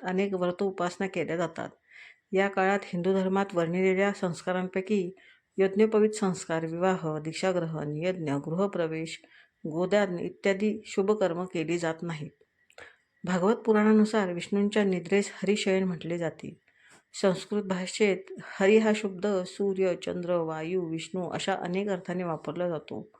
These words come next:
म्हणून हरिशयन म्हणजे ढगांमुळे सूर्यचंद्राचे दिसेनासे होणे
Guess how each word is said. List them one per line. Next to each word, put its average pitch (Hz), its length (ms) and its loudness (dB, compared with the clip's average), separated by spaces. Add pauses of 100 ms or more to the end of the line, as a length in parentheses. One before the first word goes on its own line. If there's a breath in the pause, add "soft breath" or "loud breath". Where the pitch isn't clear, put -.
(580 soft breath)
म्हणून 196 360 4 (340)
हरिशयन 220 480 6
म्हणजे 202 500 4
ढगांमुळे 202 540 4
सूर्यचंद्राचे 190 880 0
दिसेनासे 180 540 -6
होणे 156 340 -4